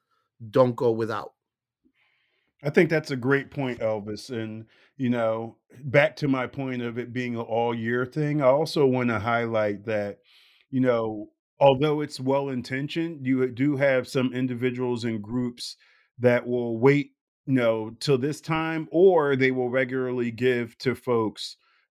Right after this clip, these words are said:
Speaker 2: um, throughout the year in a way that can be considered charity. And it looks good on the surface, but also on the back end, they will,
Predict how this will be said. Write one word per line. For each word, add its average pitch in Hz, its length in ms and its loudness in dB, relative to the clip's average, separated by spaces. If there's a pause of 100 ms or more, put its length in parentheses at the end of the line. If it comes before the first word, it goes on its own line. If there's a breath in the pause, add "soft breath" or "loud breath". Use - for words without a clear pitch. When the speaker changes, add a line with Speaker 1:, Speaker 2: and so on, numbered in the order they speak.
Speaker 2:
um, 113 560 -2
throughout 131 420 6
the 120 120 -2
year 127 520 4
in 120 240 -2
a 113 80 -2
way 113 480 -2 (240 soft breath)
that 123 140 2
can 131 140 6
be 127 100 4
considered 123 560 0
charity. 113 760 0 (340 loud breath)
And 120 340 4
it 120 140 0
looks 131 260 0
good 143 400 2
on 127 200 0
the 113 100 0
surface, 127 640 -2
but 117 260 4
also 127 480 0
on 117 140 0
the 110 80 -2
back 127 440 0
end, 107 420 -4 (420)
they 123 240 4
will, 117 440 -4